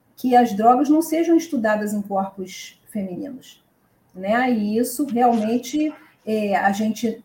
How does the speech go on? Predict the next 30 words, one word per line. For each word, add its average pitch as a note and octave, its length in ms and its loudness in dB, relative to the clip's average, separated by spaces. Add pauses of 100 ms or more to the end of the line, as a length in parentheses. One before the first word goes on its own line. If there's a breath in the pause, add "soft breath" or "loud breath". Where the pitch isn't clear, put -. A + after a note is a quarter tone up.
(100)
não, A#3 640 2
não A3+ 560 0
conhece A#3 720 0
suficientemente A3 920 -6
os A#3 140 0
efeitos A3 520 -4
adversos G3+ 640 -4
que - 80 -10
elas F3+ 200 -8
podem F3+ 280 -12
causar, G#3+ 680 0 (320 loud breath)
é, G3+ 160 -2
as G3+ 200 4
rela-, G#3 380 4
as G#3+ 140 0
reações, A3 720 -2
as G3+ 140 -4
toxicidades, G#3 1040 -2
a F#3+ 40 -6
gente, G#3 400 -8 (480)
a G3 80 -4
gente G#3+ 380 -4 (100)
fica A3 320 -4
com A3+ 260 -4
isso A#3 720 0
bem G#3 220 -2
defasado, A3+ 760 0 (360)
né? A3+ 360 -2 (200)
E A3 220 2
isso, G4 380 0